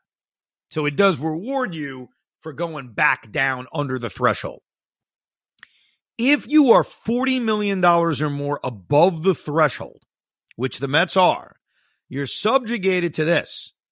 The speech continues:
The highest selection in your draft pick the following year is moved back ten slots. Now, we pretty much all knew that. I've mentioned it before casually that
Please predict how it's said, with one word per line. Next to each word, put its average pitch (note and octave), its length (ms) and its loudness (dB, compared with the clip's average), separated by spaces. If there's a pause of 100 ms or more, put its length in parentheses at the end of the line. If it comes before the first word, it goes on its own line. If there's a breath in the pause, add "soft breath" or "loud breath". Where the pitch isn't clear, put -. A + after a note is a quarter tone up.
(420)
The C#3+ 120 4
highest B3 720 0
selection F3 720 -2
in D3+ 240 -8
your C3+ 160 -6
draft B2+ 540 0
pick D#3 220 -2
the B2+ 60 -8
following D3 600 0
year B2 440 -2 (300 soft breath)
is D3 260 2
moved D3+ 560 -2
back D3+ 440 0 (100)
ten C#3 440 -8 (100)
slots. - 800 -6 (340)
Now, A2 140 -6
we G3+ 340 -2 (220)
pretty B3+ 160 -4
much B3 180 0
all G3 140 4
knew G#3 240 0
that. F2 260 -8 (400 soft breath)
I've E3 200 0
mentioned F3+ 480 -2
it E3 100 -6
before D#3 300 -6
casually D#3 600 0
that C#3+ 320 0